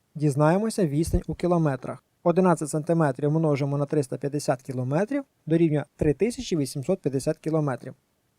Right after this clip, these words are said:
Отже, протяжність Африки по екватору становить три тисячі вісімсот п'ятдесят кілометрів. До відома, у наш час створено інтерактивний глобус, що поєднує в собі можливість вивчати географію та астрономію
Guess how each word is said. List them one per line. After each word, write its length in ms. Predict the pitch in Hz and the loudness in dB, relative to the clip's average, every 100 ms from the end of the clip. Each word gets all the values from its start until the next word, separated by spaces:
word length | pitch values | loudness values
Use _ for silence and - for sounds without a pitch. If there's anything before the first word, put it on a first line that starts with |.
| _ | _
Отже, 360 | 247 220 139 139 _ _ _ | 6 8 6 0 _ _ _
протяжність 580 | - 180 214 190 170 156 | 2 6 8 8 4 0
Африки 460 | - 156 143 190 214 | 0 0 0 -2 -2
по 200 | - 156 | 4 4
екватору 440 | 143 165 202 190 | 6 4 4 2
становить 480 | 160 147 147 165 160 _ | 2 0 0 0 -2 _
три 180 | - 151 | 0 0
тисячі 480 | 143 240 - - 254 | 2 -2 -4 -8 -6
вісімсот 440 | 151 - 131 185 | -6 -6 -4 -4
п'ятдесят 460 | - 131 127 156 - _ | -4 -6 -4 -4 -6 _
кілометрів. 560 | 202 165 135 127 - - _ _ _ _ _ _ _ _ _ _ _ _ _ _ _ _ _ _ _ - | -4 -2 -2 -6 -10 -14 _ _ _ _ _ _ _ _ _ _ _ _ _ _ _ _ _ _ _ -6
До 240 | 135 202 | 8 8
відома, 460 | 202 196 160 175 202 _ - | 8 8 8 6 2 _ 0
у 120 | 175 | 4
наш 300 | 170 139 - | 4 2 4
час 200 | 214 247 | 4 4
створено 420 | - 185 190 185 | 0 2 4 2
інтерактивний 680 | 170 139 151 147 - 185 190 | 0 0 0 0 -2 -2 0
глобус, 460 | - 151 131 143 - _ | 4 4 4 -8 -18 _
що 200 | - - | -4 -2
поєднує 500 | 156 170 180 156 139 | 4 6 8 6 2
в 60 | 139 | -4
собі 360 | - 135 190 262 | -4 -2 -2 0
можливість 500 | 160 160 175 160 139 | 0 2 4 4 2
вивчати 400 | 156 147 160 147 | 0 4 2 2
географію 640 | 127 147 135 160 156 143 131 | -2 -2 2 2 2 0 -2
та 160 | 147 - | -2 -2
астрономію 720 | 135 - 135 156 214 160 | -6 -4 0 0 2 2